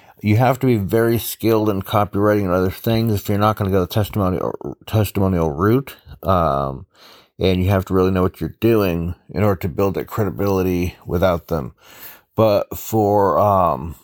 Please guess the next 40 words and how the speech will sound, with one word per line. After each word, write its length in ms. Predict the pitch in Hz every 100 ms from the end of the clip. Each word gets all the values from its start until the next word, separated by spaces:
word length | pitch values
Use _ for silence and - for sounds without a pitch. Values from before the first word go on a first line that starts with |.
| 78
a 80 | 95
lot 220 | 110 110
of 80 | 92
information 680 | 101 104 104 98 107 98 82
buyers, 280 | 98 98
if 120 | 90 -
you're, 100 | -
and 140 | 101
I'm 120 | 101
gonna 180 | 101 95
go 100 | 92
with, 120 | 90
like, 140 | 76 76
information 600 | 90 - 92 85 82 87
marketing, 360 | 78 82 95
but 100 | 82
also 500 | 85 85 87 104 90
with, 140 | 78 71
like, 240 | 76 78
physical 340 | - 92 85 82
product 460 | 98 90 76 -
testimonials 680 | 95 82 85 85 85 80 78
are, 340 | 69 67 67
uh, 220 | 67 65 82 - _ _ _ -
pretty 180 | 143
key, 480 | 151 175 131 73 80 _ _ _
you 100 | -
know. 260 | 90 87 76 - _ - - _
So 500 | - 113 101 90 - -
getting 220 | 113 113
testimonials, 1040 | 104 107 - 104 104 104 101 95 90 90 -
again, 400 | 90 87 90 90
if 100 | 90
you're 100 | 87
doing 160 | 85
physical 320 | 82 98 85 -
products, 400 | 98 87 - -
you 100 | 90
can 340 | - 90 87
send, 440 | - 101 98 98